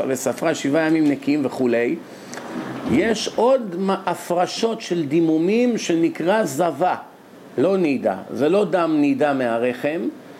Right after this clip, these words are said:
אלא הפרשות דם אחרות. היום מאוד קשה לדעת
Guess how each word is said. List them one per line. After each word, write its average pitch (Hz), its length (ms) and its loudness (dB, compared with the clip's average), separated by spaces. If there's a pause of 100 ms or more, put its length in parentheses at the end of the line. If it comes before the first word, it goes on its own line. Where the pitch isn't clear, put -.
(180)
אלא 214 200 2
הפרשות 165 640 -2
דם 202 200 2
אחרות. 123 520 -2
היום 175 540 2 (540)
מאוד 180 300 0
קשה 190 420 -2 (460)
לדעת 135 800 0